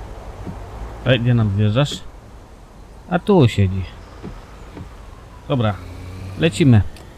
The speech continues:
Czas to pieniądz. Ja na początku, zanim zacząłem grać dzisiaj... Chwila, chwila. Jak to, na jakiej zasadzie to działa? Tu pod prąd mamy wjechać? Chyba nie bardzo, nie?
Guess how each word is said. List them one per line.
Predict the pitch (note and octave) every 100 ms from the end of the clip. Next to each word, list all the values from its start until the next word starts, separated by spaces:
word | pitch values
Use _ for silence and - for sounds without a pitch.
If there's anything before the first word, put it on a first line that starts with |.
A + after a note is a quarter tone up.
| - - - - - - - -
Czas | C#3+ C3
to | -
pieniądz. | A2+ D3 D#3+ E3+ - - - - -
Ja | C3+ D#3+ C#3 - - - - - - - -
na | C3+
początku, | B2 C3+ - D3 C#3 - A#2+ C3+
zanim | C3 C3 C3
zacząłem | B2+ B2 C#3 B2+ A#2 A#2
grać | G#2+ A2+ A2 A#2+ -
dzisiaj... | G#2+ A2 - G#2 A2+ C#3+ - - - - - - - - - - - - - - - - - - - -
Chwila, | A2+ A2
chwila. | G#2+ G2+ G2+ G2+ - - - - - - - - - - -
Jak | A#2+
to, | -
na | A#2
jakiej | A2+ G#2+
zasadzie | G2+ G#2 G2+
to | - - G2+
działa? | G#2 A2 - - - - -
Tu | A2+
pod | G#2+
prąd | G2+ A#2 A2+
mamy | A#2 A2 A2
wjechać? | A#2+ C3 F#3+ - - - - - - - - - - - - - -
Chyba | A#2
nie | A#2 B2
bardzo, | C3+ G#2 F#2+
nie? | G#2 C3+